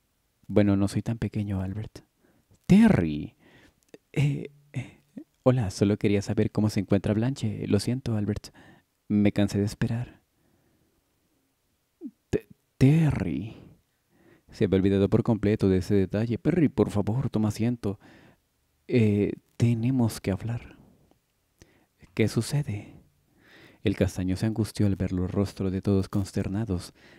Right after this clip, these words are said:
Habían estado llorando. ¿Será que tiene una enfermedad moral, moral o mental o mortal? Y le queda poco tiempo de vida porque esas cargas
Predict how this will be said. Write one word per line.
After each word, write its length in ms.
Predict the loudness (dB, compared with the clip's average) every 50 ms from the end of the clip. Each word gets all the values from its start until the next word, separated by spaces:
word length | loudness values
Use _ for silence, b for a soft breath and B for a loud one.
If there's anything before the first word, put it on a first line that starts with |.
| B B B
Habían 440 | -2 0 0 0 0 0 -2 -2 -4
estado 400 | -4 -6 -4 -4 -2 0 2 2
llorando. 520 | 4 4 4 4 2 0 0 -2 -2 -4
¿Será 240 | -4 -4 -4 -6 -6
que 160 | -6 -6 -6
tiene 200 | -4 -2 -2 -2
una 120 | -2 -2 -2
enfermedad 480 | -4 -2 -2 0 0 0 0 -2 -4
moral, 640 | -4 -4 -2 -2 -2 -2 -2 -4 -4 -6 -8 -10 -14 _ _ _ _ _ _ _ _ _ _ _ -4
moral 560 | -2 0 0 0 0 0 -2 -2 -4 -6 -8 _
o 100 | -4 -4
mental 540 | -2 -2 -4 -6 -8 -8 -10 -10 -10 -12 -16 _ _ _ _
o 80 | -4 -2
mortal? 640 | -2 -2 -2 -4 -6 -8 -10 -10 -10 -10 -14 -18 b b b b b b b b b b b b 2
Y 80 | 4
le 100 | 4 4
queda 220 | 4 4 2 2 2
poco 240 | 0 0 2 2
tiempo 300 | 0 0 0 0 2 0
de 100 | 0 0
vida 220 | 0 0 -2 -2 -2
porque 340 | -2 -4 -4 -2 -2 -2 -2
esas 300 | -4 -6 -8 -10 -8 -8
cargas 680 | -6 -4 -4 -4 -4 -6 -8 -10 -12 -18 -20 -20